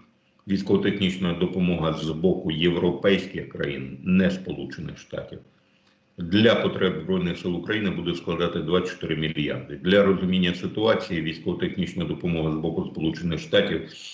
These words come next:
за весь двадцять третій рік була на рівні двадцяти трьох мільярдів. То про яке зниження військово-технічної допомоги і, відповідно, брак зброї? Так, зброї недостатньо, враховуючи знов-таки,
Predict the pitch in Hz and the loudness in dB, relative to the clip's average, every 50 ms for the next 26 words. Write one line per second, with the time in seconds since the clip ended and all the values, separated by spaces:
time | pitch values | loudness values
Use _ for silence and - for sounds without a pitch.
0 | - - - - 110 110 95 87 120 113 101 98 95 85 78 - - 82 87 90 | -18 -16 -8 0 2 2 4 6 6 6 6 6 4 4 2 0 -4 -2 0 0
1 | 87 78 - - - 85 78 - - 92 87 87 85 - 87 87 87 107 113 - | 0 0 -2 -4 -6 -8 -8 -6 -4 -2 -2 -2 -2 -2 -2 -2 0 0 -2 -4
2 | - - - _ _ _ _ _ - - 80 90 90 90 95 92 87 87 87 87 | -6 -12 -18 _ _ _ _ _ -14 -8 -2 0 4 4 4 4 4 4 2 2
3 | 92 101 101 90 82 73 - - 85 90 92 90 - - 98 90 - - 92 - | 2 2 0 0 -2 -2 -4 -2 2 2 2 2 0 -4 -4 -4 -2 -2 -4 -4
4 | - - 80 78 - - - - 78 73 71 71 67 67 65 - 67 65 - 69 | -2 -2 0 0 -2 -2 -6 -10 -10 -10 -8 -8 -6 -6 -6 -6 -6 -10 -16 -18
5 | - _ _ _ - 95 85 - 92 92 92 92 92 95 95 82 67 65 73 85 | -20 _ _ _ -6 -4 -4 0 2 4 4 4 4 2 0 0 0 -4 -2 0
6 | 92 98 101 98 - - 76 73 73 76 - - 82 78 - 95 80 - - 87 | 2 2 2 2 2 0 -2 -2 -4 -4 -4 -4 -4 -4 -4 -4 -6 -4 -6 -6
7 | 76 - - 85 80 76 80 82 - 90 92 101 107 90 78 78 78 78 78 - | -6 -4 -4 -4 -4 -2 -2 -2 0 0 0 2 2 2 2 2 2 0 -2 -2
8 | - 82 82 92 85 87 76 71 69 78 85 85 80 76 71 69 64 64 64 - | -4 -2 -2 0 0 0 -2 -2 0 4 4 4 4 4 0 -6 -8 -8 -6 -6
9 | 67 67 - - - - - _ _ _ _ _ _ _ _ _ _ _ - 123 | -6 -6 -6 -10 -12 -16 -20 _ _ _ _ _ _ _ _ _ _ _ 2 2
10 | 117 101 90 87 87 87 101 110 113 107 104 95 92 92 - - - - _ _ | 2 4 2 0 0 2 2 4 4 6 6 4 4 2 0 -6 -14 -20 _ _
11 | - 98 98 101 101 95 - 98 95 - - - - - 87 73 - - - - | -4 0 4 4 4 4 4 2 2 2 0 -8 -4 -2 -2 -2 -2 -4 -8 -8
12 | 73 73 85 92 92 92 - 110 113 123 120 110 - - 113 92 85 - 85 90 | -4 2 2 2 2 2 2 0 2 2 0 0 -2 -2 -2 -2 -2 0 2 2
13 | 95 98 98 - 101 98 - - 101 90 78 - - - | 4 2 2 2 0 0 0 2 0 0 0 0 -4 -12